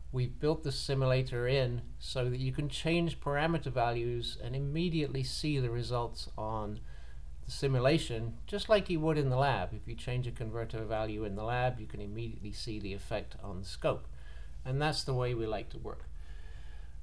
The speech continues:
We've made it very easy for you to change values. For example, if you change the inductor of the buck converter, right now it's at nineteen microhenries, you can increase that if you want to.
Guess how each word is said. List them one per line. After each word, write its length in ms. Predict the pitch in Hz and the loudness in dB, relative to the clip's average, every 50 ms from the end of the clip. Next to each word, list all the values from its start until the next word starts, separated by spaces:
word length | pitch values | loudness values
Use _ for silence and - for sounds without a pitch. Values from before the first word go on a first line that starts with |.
| - - - - | -8 -8 -8 2
We've 140 | - 180 175 | 6 6 8
made 180 | 165 180 180 160 | 10 10 10 8
it 100 | 151 131 | 8 8
very 280 | 127 151 156 151 139 | 8 8 8 8 8
easy 400 | 123 123 147 185 185 156 156 135 | 8 8 8 8 8 8 6 4
for 140 | 127 127 - | 4 2 0
you 200 | 113 117 139 175 | 0 2 4 4
to 140 | 165 - - | 2 2 -2
change 360 | - - 160 160 156 151 143 | -2 0 2 4 4 4 2
values. 440 | 131 131 117 - - - - 120 - | 4 2 2 2 2 -2 -4 -6 -6
For 140 | - - 135 | -2 0 0
example, 460 | 135 127 135 147 147 143 131 131 120 | 0 2 6 6 6 6 6 4 0
if 120 | 117 107 | 0 2
you 80 | 127 131 | 0 -2
change 440 | 131 - - 143 143 135 131 123 120 | -2 0 0 0 2 4 2 2 2
the 120 | 123 110 | 0 -2
inductor 560 | 107 107 110 104 147 175 143 - - 147 135 | -2 -2 4 6 6 6 6 4 0 0 0
of 120 | 120 107 - | 0 0 -2
the 60 | 110 | -4
buck 260 | - 110 107 104 - | -2 -2 -2 -2 -2
converter, 500 | - 104 104 104 98 95 - - - - - - - - - | -6 -8 -8 -6 -8 -6 -6 -8 -8 -8 -8 -8 -8 -8 -4
right 200 | - 113 113 113 120 | -2 -2 -2 -2 -2
now 180 | 117 117 117 | -2 0 0
it's 160 | 113 113 - 110 | -2 -2 -4 -6
at 180 | 101 - - | -6 -6 -6
nineteen 480 | 117 113 117 120 123 127 - 113 101 107 | -4 -2 0 0 0 -2 -2 -4 -4 -2
microhenries, 920 | 123 147 175 175 - 131 123 123 117 113 113 110 110 120 127 - - - - - - - - - - - - - - - - | 0 0 0 0 0 0 0 0 0 -2 -2 -2 -2 -2 -2 -2 -4 -4 -6 -8 -8 -8 -8 -8 -8 -8 -8 -8 -8 -8 -6
you 100 | 143 143 | -6 -4
can 140 | 135 - 147 | -2 -2 0
increase 420 | 151 147 131 - 190 208 196 - | 0 0 0 2 2 2 2 4
that 180 | - 135 120 117 | 2 2 2 2
if 140 | 117 117 120 | 0 -2 -4
you 100 | 117 107 | -4 -4
want 220 | 104 98 92 - | -4 -4 -4 -6
to. 120 | - - | -6 -6